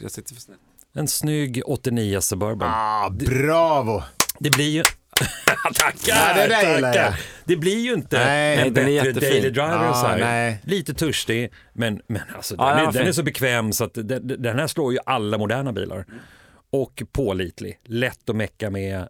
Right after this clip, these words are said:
Speaker 2: Den här, det här är, är inte en bil som går sönder.
Speaker 3: Lite törstig. Det är bilarnas Christer Pettersson, det där.
Speaker 1: Ja. Som möter Oliver,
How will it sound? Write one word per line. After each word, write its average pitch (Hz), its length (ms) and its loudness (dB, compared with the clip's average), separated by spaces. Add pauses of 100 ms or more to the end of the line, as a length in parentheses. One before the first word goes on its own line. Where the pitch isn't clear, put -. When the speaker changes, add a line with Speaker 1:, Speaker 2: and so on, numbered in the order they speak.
Speaker 2:
Den 127 120 -4
här, 151 120 -2
det 135 200 -4
här 156 80 0
är, 156 120 -2
är 135 360 -2
inte 127 280 -4
en 117 40 -2
bil 110 140 -2
som 104 120 -6
går 110 80 -2
sönder. 139 380 -6 (260)
Speaker 3:
Lite 113 520 -4
törstig. - 480 -10 (180)
Det 120 100 -2
är 127 120 0
bilarnas 117 560 0
Christer 85 280 -6
Pettersson, 117 480 -2
det 80 100 -6
där. 113 60 0
Speaker 1:
Ja. 113 120 2 (1500)
Som 143 260 2
möter 147 440 2
Oliver, 127 120 6